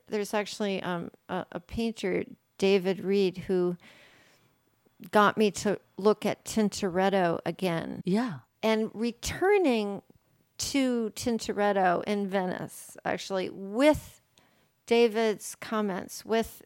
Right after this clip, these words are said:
Speaker 1: in a way, his eyes,
Speaker 2: Mm.
Speaker 1: made me care about that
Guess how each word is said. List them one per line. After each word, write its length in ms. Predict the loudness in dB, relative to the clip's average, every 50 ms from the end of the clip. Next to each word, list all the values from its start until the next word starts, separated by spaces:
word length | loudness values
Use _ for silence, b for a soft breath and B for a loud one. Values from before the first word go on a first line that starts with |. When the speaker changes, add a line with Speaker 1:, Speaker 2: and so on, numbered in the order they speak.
| _ _
Speaker 1:
in 100 | -2 0
a 60 | 0 2
way, 300 | 2 2 2 2 2 0
his 440 | 0 0 0 0 -2 -4 -10 -14 -18 _ _ _ -4
eyes, 760 | -2 0 2 2 0 0 -2 -6 -10 -12 -14 -16 -16 -18 -20 _ _
Speaker 2:
Mm. 440 | -4 -2 -2 0 0 -2 -2 -4 -6 -8 -12 B B B B B B B B B B B _ _ _ _ _ _ _ _ _ _ _
Speaker 1:
made 540 | 2 4 6 8 8 10 10 10 8 6 4
me 360 | 2 2 2 2 2 2 0 -2
care 320 | -4 -2 0 2 4 4
about 420 | 4 2 2 0 0 0 -2 _
that 320 | -4 -2 -2 0 -2 -4